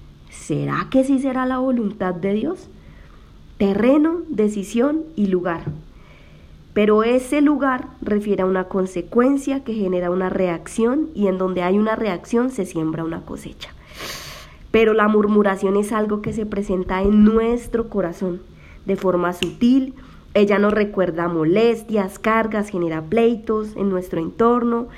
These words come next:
nos impide, nos impide conquistar grandes terrenos. Así que en Deuteronomio capítulo veintitrés dice, "Ellos tomaron doce varones,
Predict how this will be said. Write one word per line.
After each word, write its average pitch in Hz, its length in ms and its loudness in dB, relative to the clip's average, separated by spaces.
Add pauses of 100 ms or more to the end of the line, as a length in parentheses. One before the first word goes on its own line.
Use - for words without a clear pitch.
(160)
nos 208 200 2
impide, 180 560 -2
nos 254 420 4
impide 254 540 2
conquistar 190 560 -4
grandes 190 440 -4
terrenos. 220 540 0 (300)
Así 190 220 -2
que 202 100 -2
en 202 100 2
Deuteronomio 202 720 0
capítulo 208 460 -2
veintitrés 196 560 -4
dice, 196 340 -4
"Ellos 220 300 -2
tomaron 226 540 0 (340)
doce 233 340 4
varones, 240 560 0